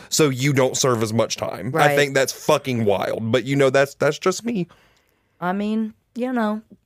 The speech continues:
Speaker 2: this is America. <laughs>
Speaker 1: Shirley Ledford or any of the other four didn't get a fucking bargaining deal.
Speaker 2: Right.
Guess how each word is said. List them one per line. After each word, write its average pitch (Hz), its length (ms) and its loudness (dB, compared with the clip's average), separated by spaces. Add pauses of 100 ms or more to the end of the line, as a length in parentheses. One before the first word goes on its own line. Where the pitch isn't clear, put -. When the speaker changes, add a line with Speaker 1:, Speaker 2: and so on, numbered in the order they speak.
(520)
Speaker 2:
this 139 260 0
is 143 160 -2
America. 143 580 -2 (440)
<laughs> 554 500 -14
Speaker 1:
Shirley 170 440 4
Ledford 160 440 4
or 147 120 8
any 156 160 4
of 139 120 2
the 131 120 4
other 147 200 6
four 135 260 4
didn't 127 260 2
get 120 120 2
a 117 40 0
fucking 117 420 0
bargaining 104 420 2
deal. 107 300 2 (100)
Speaker 2:
Right. 147 460 -2